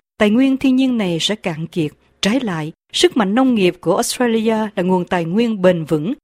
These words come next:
và có thể tái tạo từ thế hệ này sang thế hệ khác để bảo vệ sức mạnh kinh tế của Australia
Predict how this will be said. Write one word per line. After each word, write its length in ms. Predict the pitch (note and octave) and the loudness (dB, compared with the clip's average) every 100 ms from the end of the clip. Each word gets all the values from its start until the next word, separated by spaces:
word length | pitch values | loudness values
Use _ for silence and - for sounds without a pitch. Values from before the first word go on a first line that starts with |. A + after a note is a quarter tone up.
| _ | _
và 260 | F3+ G#3 G3+ | 2 2 2
có 160 | - E4+ | 0 0
thể 160 | G3 | 0
tái 280 | F#3 G#3+ D4+ | -2 0 -2
tạo 400 | - F3+ D#3+ E3+ - | 0 -2 -2 -4 0
từ 200 | G3+ F#3+ | 2 2
thế 180 | F#3+ C#4+ | 0 0
hệ 160 | A3+ | 0
này 280 | D#3+ F#3+ D#3+ - | -2 -2 -4 -6
sang 340 | - A#3 G#3 G3+ | -2 0 0 -2
thế 160 | - C4 | 0 0
hệ 180 | A3 C3 | 0 -4
khác 300 | - A#3+ - _ G#3 | -4 -6 -6 _ 0
để 100 | A#3+ | 4
bảo 220 | G#3+ B3 | 4 4
vệ 280 | G#3 F3+ E3 | 2 0 0
sức 180 | D#4 | -2
mạnh 220 | B3+ D#3+ D#3+ | -2 -4 -4
kinh 220 | A3+ G#3+ | -4 -2
tế 300 | G#3+ G#3 D4+ | -2 -2 -2
của 180 | - F3 | -2 -2
Australia 600 | A3 - G#3+ G3+ G3+ | -2 0 0 0 -2